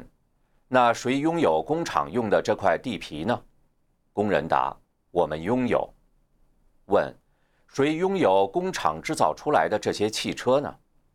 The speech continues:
工人答：“我们拥有。”在大楼外边有一个很大的停车场，角落上停有三辆轿车。访问者问：“谁拥有停车场的那几辆汽车呢？”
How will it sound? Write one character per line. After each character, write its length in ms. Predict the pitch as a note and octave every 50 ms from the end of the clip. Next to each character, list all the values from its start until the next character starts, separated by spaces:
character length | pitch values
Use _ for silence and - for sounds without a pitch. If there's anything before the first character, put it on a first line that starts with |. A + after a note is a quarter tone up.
| _ _ _ _ _ _ _
工 180 | - A2+ A2 G#2
人 180 | E2 C#2 C#2+
答 280 | D2 D#2 B1+ C2 C2+ - - _ _ _ _ _ _ _
：“我 180 | F2 F2 D2+
们 140 | C#2 C#2+ D2+
拥 240 | E2 A2 B2+ C3 A#2+
有。” 220 | F#2 C2+ - - - _ _ _ _ _ _ _ _ _ _ _ _ _ _ _ _ _ _ _ _ _
在 300 | - - B2+ A#2+ A#2 A2+
大 180 | - C#3 B2+ A2
楼 140 | G2 G2 A#2
外 240 | B2 C3 A#2 G2
边 340 | F2 - A#2 A#2 A#2+ B2 A#2+
有 180 | G#2+ F2 E2+ F2
一 140 | F2 F#2 -
个 160 | - G#2 F#2+
很 300 | - - F#2 E2 D#2 D2
大 180 | - B2 A#2
的 100 | G2 D#2+
停 240 | - - - G2 A#2
车 200 | B3 - E3+ E3
场， 340 | - - - C#2 C2 C#2 - - _ _ _ _
角 260 | - - C3 A#2 A#2
落 220 | C3+ F3 G#3 F3+ A2+
上 240 | - D3 A2 E2 - -
停 200 | - - F#2+ F#2+
有 180 | F#2 D#2 C2+ C2+
三 260 | - - B2+ C3 C3+
辆 160 | B2+ G2 D2
轿 220 | C#2+ G2+ E2+ C#2+ C#2+
车。 320 | - - A2+ A#2+ - - - _ _ _ _ _ _ _ _ _
访 240 | _ - A2+ A2+ B2
问 180 | D3+ G3 F#3+ D3
者 200 | - E2+ C#2 C#2+
问 240 | D2 G2 G2 C#2 - - - - - - _ _ _ _ _ _
：“谁 260 | - - C3+ C#3+ E3
拥 260 | F3+ F#3 G#3 G#3 G#3
有 240 | F#3 - D#2 D3+ D3+
停 180 | - - A2+ D3+
车 200 | - - G3 G3+
场 280 | G3 - - C#2+ C2+ C#2+
的 220 | - E2+ F2+ - -
那 180 | - F#2+ F2 D#2
几 160 | - - D2+
辆 180 | C#2 D2 D2+ D#2+
汽 200 | - - F2 D#2+
车 240 | - - G2 F#2+
呢？” 120 | F#2 E2